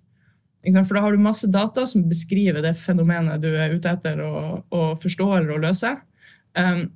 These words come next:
og så vil en maskinlæringsmodell lære seg å optimalisere basert på dataen, seg frem til det, det som er det beste svaret.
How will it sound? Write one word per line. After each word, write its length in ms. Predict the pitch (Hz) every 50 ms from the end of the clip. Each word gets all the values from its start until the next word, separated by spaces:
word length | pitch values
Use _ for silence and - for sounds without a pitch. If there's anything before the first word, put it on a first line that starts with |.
| _ _
og 80 | - 185 185
så 160 | - 202 190 185
vil 240 | 190 196 196 190 - - - _ - - -
en 200 | - 185 185 185 - 185
maskinlæringsmodell 1400 | 185 180 170 - 185 185 185 190 185 185 175 185 180 175 - - - - _ - 196 190 185 190 190 175 156 151 165 - - - _ -
lære 240 | 165 160 165 175 -
seg 160 | - 165 165
å 80 | - 185
optimalisere 880 | - - - 190 180 175 175 180 180 - - 196 185 170 156 151 147
basert 400 | - 160 - - 165 165 165 -
på 80 | 156 156
dataen, 400 | 160 160 160 - 196 214 220 202 214
seg 180 | - - 175 170 -
frem 300 | - - 165 160 156 185 -
til 240 | - 160 147 156 160 - _ _ _ _ _ -
det, 140 | - 165 170 165
det 160 | 175 170 165
som 160 | - 170 160
er 80 | 160 160
det 80 | 160
beste 320 | - 160 - - - - -
svaret. 320 | - - - - - 175